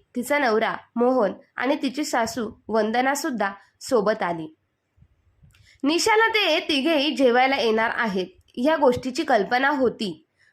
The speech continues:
पण हे तिघही ह्या पाहुण्यांसोबत आतमध्ये काय येत आहेत ह्या गोष्टींचा विचार करून ती हैराण झाली. नेमकं काय घडत आहे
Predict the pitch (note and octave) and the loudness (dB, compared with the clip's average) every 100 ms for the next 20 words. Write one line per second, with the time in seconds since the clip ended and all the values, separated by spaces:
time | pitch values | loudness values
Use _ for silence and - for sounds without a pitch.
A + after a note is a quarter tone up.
0 | - C4+ D4 C4 B3 B3 B3 G#3+ D4+ B3 | -4 2 4 4 2 0 -4 2 2 2
1 | B3 C4 C#4 C4 G#3+ G#3 A3+ B3 C4+ G3+ | 0 0 0 2 2 2 0 0 0 0
2 | G3+ - G#3 A3+ C4 A3 C4 B3+ C4+ D4+ | -2 -2 -2 -2 -2 0 -2 0 0 0
3 | C#4+ C#4 A3 F3 G3 _ _ _ - F4 | 0 -2 -4 -4 -6 _ _ _ -4 0
4 | F4 D#4 E4 E4+ G4+ F#4 D4 C#4+ C#4 D4+ | 2 2 0 0 2 2 0 0 0 0
5 | E4+ E4+ F4 F#4+ C#4+ B3 B3+ C#4+ C#4 G#3 | 0 2 2 2 2 4 4 2 -2 -4
6 | E3 E3 _ _ _ _ _ - D#4+ F4+ | -4 -12 _ _ _ _ _ -4 0 2
7 | G#4+ A#4 F4 E4+ G4+ A4 G4 D#4 B3+ G#3 | 0 0 0 2 2 2 2 0 0 -2